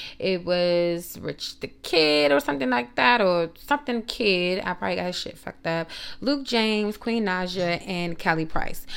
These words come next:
So Kelly Price blew it down, of course. Queen Naija. Oh, we got some news. So apparently, let's go back to the Citizens performance. So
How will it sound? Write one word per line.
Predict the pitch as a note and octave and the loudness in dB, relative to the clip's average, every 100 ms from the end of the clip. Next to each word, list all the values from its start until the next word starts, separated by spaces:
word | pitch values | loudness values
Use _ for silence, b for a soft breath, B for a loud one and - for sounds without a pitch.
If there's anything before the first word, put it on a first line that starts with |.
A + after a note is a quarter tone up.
| B B | B B
So | - A3+ A3 G#3+ G#3 G3+ | 2 6 8 10 8 4
Kelly | - G#3 G3+ | 0 0 2
Price | D#4+ D#4+ E4+ - | 8 8 8 4
blew | B3 B3 | 6 6
it | A3 | 6
down, | G3+ F#3+ F#3 | 2 2 0
of | - - | -2 -8
course. | - F3 D#3+ E3+ - - B B B - | -4 0 2 0 -4 -14 B B B -14
Queen | - - C4 C#4 D4 C#4+ B B | -12 0 4 6 4 2 B B
Naija. | A3+ A3+ A#3 B3 A#3+ F#3+ F3 E3 F3 - b b b - - - - - - | 4 8 10 8 6 2 2 2 0 -4 b b b -20 -20 -20 -20 -20 8
Oh, | D#4 F#4+ F4+ - - | 12 12 12 10 -10
we | A3 B3 | 0 4
got | A#3 C4+ D#4 | 12 12 12
some | - E4 | 10 12
news. | F4 E4+ C4 A3+ A#3 | 12 12 12 12 6
So | - F#4+ E4 D4+ C#4 C4 B3+ C4 - - - | 6 12 12 12 12 12 12 8 2 -18 4
apparently, | C4 C4 - G4+ B4 C5 E4 C4 A3+ G3+ G#3+ C4 C4+ | 8 8 10 12 12 12 10 8 10 10 6 2 4
let's | A#3 - | 4 8
go | C4+ | 8
back | B3+ B3 - - | 10 10 8 4
to | A#3+ A3 G#3+ B B B | 8 8 6 B B B
the | G#3 A#3+ | 8 8
Citizens | - A#3 A#3 A#3+ G#3+ - | 10 10 10 6 2 2
performance. | G#3+ - G3+ F#3 F3+ F#3+ | 0 2 4 4 4 2
So | - A3+ G#3+ | 6 10 10